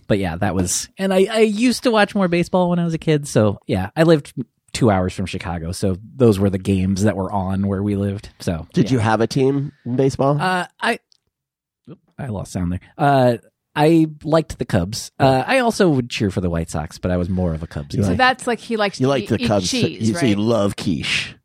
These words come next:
Speaker 1: Exactly. <laughs> If you know one thing about me.
Speaker 2: <laughs> Um, yeah, I grew up a Phillies fan, though. So
Speaker 1: Yeah.
Speaker 2: you know, now you know everything about me.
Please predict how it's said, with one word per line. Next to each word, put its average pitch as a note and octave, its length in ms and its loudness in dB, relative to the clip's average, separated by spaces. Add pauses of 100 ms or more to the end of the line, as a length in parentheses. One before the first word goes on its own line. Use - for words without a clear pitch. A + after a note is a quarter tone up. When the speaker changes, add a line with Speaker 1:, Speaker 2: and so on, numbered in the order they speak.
(140)
Speaker 1:
Exactly. - 720 -4 (140)
<laughs> C3+ 60 0 (360)
If D3 120 -4
you D3+ 40 0
know C#3 120 0
one D#3 180 -2
thing F#3 180 0
about F3 260 2
me. A2 320 0
Speaker 2:
<laughs> - 1500 -4
Um, G2 560 2 (260)
yeah, A#2+ 480 2
I B2 160 4
grew A2+ 160 2
up G2+ 80 0
a G#2+ 60 0
Phillies G2 360 2
fan, - 260 -4
though. F2+ 220 -2 (460)
So E2 200 0
Speaker 1:
Yeah. F2 40 -2 (300)
Speaker 2:
you G2+ 180 -2
know, G#2 140 2
now G#2 200 -2
you G#2+ 140 2
know G#2+ 160 2
everything G#2 320 0
about F#2+ 240 0
me. F2 220 -10